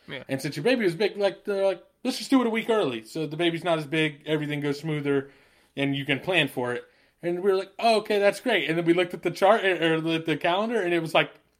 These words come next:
Speaker 2: two weeks away. And I was like, "Holy fuck." Like, I know it's, like, it's only a one week difference between two weeks and three weeks, but, like, all
Speaker 1: Yeah.
Speaker 2: of a sudden it was like, "Oh, he's gonna be here in two weeks." <laughs>
Speaker 1: Right, yeah.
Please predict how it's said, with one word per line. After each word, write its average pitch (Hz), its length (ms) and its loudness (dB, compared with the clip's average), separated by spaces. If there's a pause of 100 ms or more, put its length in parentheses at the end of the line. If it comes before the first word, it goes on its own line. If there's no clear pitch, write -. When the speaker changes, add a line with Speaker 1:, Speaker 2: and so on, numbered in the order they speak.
(280)
Speaker 2:
two 202 140 -2
weeks 170 200 0
away. 147 320 6
And 135 100 -10
I 165 40 -2
was 143 100 -6
like, - 80 -18 (240)
"Holy 113 300 -8
fuck." - 320 -4 (260)
Like, 208 140 8
I 214 60 8
know 240 160 8
it's, 233 100 4
like, 208 260 4
it's 320 160 -2
only 202 300 2
a 160 60 4
one 175 280 2
week 170 180 -2
difference 190 320 -2
between 165 220 -4
two 196 140 -2
weeks 180 200 -4
and 139 100 -12
three 208 220 -2
weeks, 143 260 0
but, 190 140 0
like, 175 280 2
all 185 120 8
Speaker 1:
Yeah. 180 60 4
Speaker 2:
of 175 60 0
a 170 40 -2
sudden 180 180 -2
it 156 40 -4
was 147 80 -4
like, 139 140 -6 (320)
"Oh, 127 180 0
he's 127 160 -6
gonna 117 140 -6
be 113 80 -4
here 110 80 -2
in 110 60 -10
two 139 180 0
weeks." 165 280 4 (320)
<laughs> - 540 0
Speaker 1:
Right, 196 340 4 (120)
yeah. 170 280 0